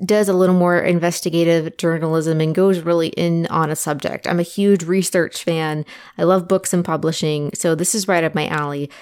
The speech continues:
So if you're looking for a Substack that will be looking at a fascinating set of stories, they'll have informed takes, useful advice, and more from expert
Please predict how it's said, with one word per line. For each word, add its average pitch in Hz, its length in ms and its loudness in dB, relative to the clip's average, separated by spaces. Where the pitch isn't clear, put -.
So 180 200 2
if - 180 2
you're 240 120 6
looking 214 460 4
for 165 380 2
a - 80 -2
Substack 156 920 -2
that 156 220 0
will 156 80 2
be 165 100 2
looking 175 260 0
at 151 120 -2
a 151 40 -6
fascinating 185 880 2
set 170 220 0
of 156 80 -2
stories, 247 760 4
they'll 185 120 0
have 160 80 2
informed 151 420 2
takes, 240 480 0
useful 240 300 4
advice, 170 540 2
and 170 280 0
more 170 220 2
from 185 280 -4
expert 208 560 -2